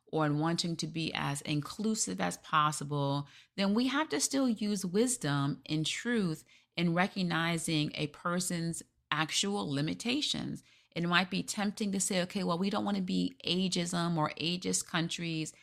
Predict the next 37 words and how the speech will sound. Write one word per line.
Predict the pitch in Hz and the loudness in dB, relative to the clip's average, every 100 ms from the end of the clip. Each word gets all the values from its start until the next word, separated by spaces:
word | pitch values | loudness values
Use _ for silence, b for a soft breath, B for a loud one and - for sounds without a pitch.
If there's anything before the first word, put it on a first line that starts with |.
| b _ | b _
and | 165 | 0
we | |
don't | 165 | 2
want | 175 175 | 0 0
to | 170 | -2
discriminate | - 180 175 165 | -4 -2 0 0
against | 170 170 180 - | -2 -2 -4 -4
anybody | 165 165 160 156 160 | -2 0 0 0 -2
because | 156 - 170 | -6 -6 -6
of | 165 | -4
their | 160 - | -6 -4
age." | 165 147 147 - b b b _ - | -2 0 0 -4 b b b _ 4
But | 202 190 - _ - | 4 4 0 _ 2
if | 247 254 | 2 2
it's | 294 | -2
their | - 233 - | 0 0 0
age | - 226 202 151 143 - | 2 2 2 2 0 -2
and | 160 156 - | -2 -2 -2
age-related | 185 202 214 180 175 156 | 0 0 0 0 0 -2
cognitive | - - 170 175 170 170 | -4 0 2 0 -4 -4
and | 156 - | -4 -4
physical | 170 - - 160 | -4 -6 -6 -6
declines | 151 - - 160 151 151 | -6 -6 0 2 4 2
that | - | -4
we're | 165 143 | -6 -4
seeing, | - - 220 190 151 139 147 B B B _ | -4 0 2 2 2 2 -2 B B B _
then | 185 185 | 2 4
we | 175 | 2
have | 180 180 185 | 6 6 6
to | - | 4
also | - 160 180 180 | 2 4 4 0
acknowledge | 160 160 156 156 147 | -2 2 4 4 4
that | 156 156 | 2 2
it | - | 2
is | 170 190 185 | 2 2 4
their | 190 | 4
age | 185 185 214 180 | 4 4 4 2